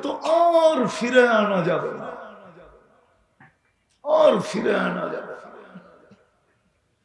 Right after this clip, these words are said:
আর ফিরে আনা যাবে না। গিয়া তো গিয়া। গয়া ওয়াক্ত ফির হাত আতা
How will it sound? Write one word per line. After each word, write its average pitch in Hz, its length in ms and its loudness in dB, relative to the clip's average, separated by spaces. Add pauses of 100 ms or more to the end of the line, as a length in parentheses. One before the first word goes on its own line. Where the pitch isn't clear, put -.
(960)
আর 285 140 12 (200)
ফিরে 269 280 8 (160)
আনা 240 200 2 (100)
যাবে 220 240 6 (100)
না। 196 100 4 (1160)
গিয়া 196 240 10 (180)
তো 180 100 8 (140)
গিয়া। 165 240 4 (680)
গয়া 196 440 8
ওয়াক্ত 196 360 4
ফির 175 260 2
হাত 160 240 -2 (140)
আতা 151 380 0